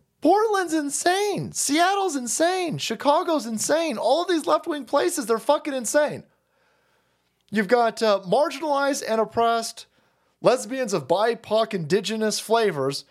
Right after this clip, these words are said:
running all of these areas. You got rainbow flags, all, you got every flag but the American flag, right? You go to, go to Baltimore, go to Chicago,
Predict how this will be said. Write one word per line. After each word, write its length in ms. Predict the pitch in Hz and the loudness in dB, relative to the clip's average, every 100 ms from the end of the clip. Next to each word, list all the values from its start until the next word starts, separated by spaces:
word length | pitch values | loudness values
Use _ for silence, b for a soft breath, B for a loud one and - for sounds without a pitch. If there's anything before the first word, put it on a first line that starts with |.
| b b | b b
running 340 | 160 269 311 226 | 2 2 2 0
all 160 | 170 | 0
of 80 | 143 | -2
these 180 | 127 113 | -4 -2
areas. 440 | 98 95 117 151 B B B - | -2 0 0 -2 B B B -10
You 80 | |
got 300 | 190 220 190 - _ _ _ _ _ 156 | 0 0 0 -6 _ _ _ _ _ -4
rainbow 460 | 170 262 311 311 277 | 2 2 4 2 2
flags, 500 | 254 247 254 240 220 | 0 2 2 0 0
all, 200 | 233 226 | 0 0
you 80 | |
got 140 | 185 185 | -2 0
every 280 | 226 277 269 | 2 0 0
flag 220 | 262 220 | -2 0
but 100 | 202 | 0
the 80 | 196 | 0
American 380 | 170 175 143 127 | 2 0 -2 -6
flag, 320 | 107 76 95 | -4 -4 -2
right? 220 | 107 117 | -2 0
You 180 | 139 175 - | -2 -4 0
go 220 | 202 277 | 2 2
to, 80 | 233 | 0
go 160 | 185 | 0
to 80 | 233 | 0
Baltimore, 600 | 185 175 165 135 120 139 - _ _ _ _ _ _ _ _ - _ - | 2 -2 -2 -4 -4 -4 -6 _ _ _ _ _ _ _ _ -20 _ -6
go 140 | 123 180 | 0 2
to 80 | |
Chicago, 640 | 185 185 175 143 131 139 139 | 2 -2 0 0 2 0 -2